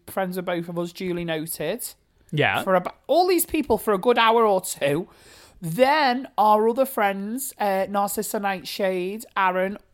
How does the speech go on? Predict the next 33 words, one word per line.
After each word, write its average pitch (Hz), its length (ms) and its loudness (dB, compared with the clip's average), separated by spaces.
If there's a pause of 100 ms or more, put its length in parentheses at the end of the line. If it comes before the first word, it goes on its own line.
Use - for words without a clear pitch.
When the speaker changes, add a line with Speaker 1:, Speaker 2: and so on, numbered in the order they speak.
Speaker 1:
A 185 140 -4
K 190 240 -4
A 180 120 -2
Dead 170 300 -4
Butter 180 320 -8
on 170 80 -4
a 170 80 -4
Roll. 160 500 -4 (460)
And 240 140 -2
it 285 100 -6
was 311 220 -6
just - 340 -8
brilliant. 294 380 -4
I 254 40 -10
said 294 280 -4
to 302 100 -8
Joe, 220 500 -2 (540)
"This, 190 460 -2
I 247 100 2
would 226 180 2
never 247 360 2
have - 160 -6
done 180 240 -4
this 156 240 -8 (100)
ever 165 260 0
in 147 120 -4
a - 20 -6
million 143 340 -6
years. 131 320 -10 (120)
At 190 200 -2
sit - 380 -4
in, 160 320 -2 (420)
drink 175 760 -4